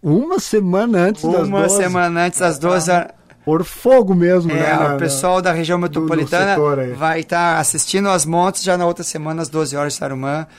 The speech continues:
Speaker 1: Boa,
Speaker 2: Tudo isso pra
Speaker 1: boa.
Speaker 2: que as pessoas se sintam perto do esporte a motor. E o Sul Brasileiro é apenas mais uma opção pra que as pessoas se sintam próximas desse mundo a combustível.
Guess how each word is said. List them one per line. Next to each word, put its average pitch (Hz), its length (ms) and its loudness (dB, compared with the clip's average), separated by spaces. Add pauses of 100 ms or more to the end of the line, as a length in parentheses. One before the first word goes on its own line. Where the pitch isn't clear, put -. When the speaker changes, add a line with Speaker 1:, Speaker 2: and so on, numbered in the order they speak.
(220)
Speaker 1:
Boa, 120 160 -10
Speaker 2:
Tudo 143 240 -8
isso 147 260 -8
pra 151 120 -8
Speaker 1:
boa. 120 100 -10
Speaker 2:
que 147 220 -4
as 143 160 -2
pessoas 143 360 -6
se - 80 0
sintam 135 320 -6
perto - 380 -6
do 143 40 -10
esporte 135 400 -6
a 135 40 -8
motor. 151 460 -6 (460)
E - 60 -10
o 139 40 -8
Sul - 140 -6
Brasileiro 143 400 -4
é 147 40 -4
apenas 143 360 -8
mais 135 300 -6
uma 139 280 -6 (520)
opção 139 420 -4
pra 139 140 -8
que 143 120 -12
as 131 80 -6
pessoas 135 440 -6
se - 100 0
sintam 131 380 -8
próximas 135 640 -8 (340)
desse - 200 -6
mundo 139 280 -2
a 123 60 -6
combustível. 120 640 -8